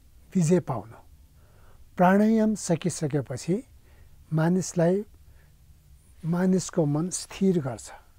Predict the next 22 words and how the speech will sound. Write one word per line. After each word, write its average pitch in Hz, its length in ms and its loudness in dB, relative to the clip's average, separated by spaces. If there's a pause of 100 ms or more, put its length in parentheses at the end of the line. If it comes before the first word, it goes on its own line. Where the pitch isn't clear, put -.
(1120)
जसको 175 480 2
मन 156 260 0
स्थिर - 460 -2
हुन्छ, 131 320 -4 (680)
उनले 180 420 4 (140)
इन्द्रियमाथि 175 760 0 (540)
कन्ट्रोल 170 460 0
गर्न 131 380 -10 (260)
सक्छ। - 380 -14 (760)
प्राणायाम 139 480 -2
गर्ने 127 280 -8
मानिसले 127 600 -6 (380)
प्राणायाम 160 520 4
गर्दा 143 340 -2
मन 131 300 -6
स्थिर - 380 -8
हुन्छ। 131 320 -6 (680)
जसको 160 380 -2
मन 139 240 -2
स्थिर - 360 -8
हुन्छ, 123 320 -6 (500)
उसले 160 340 -2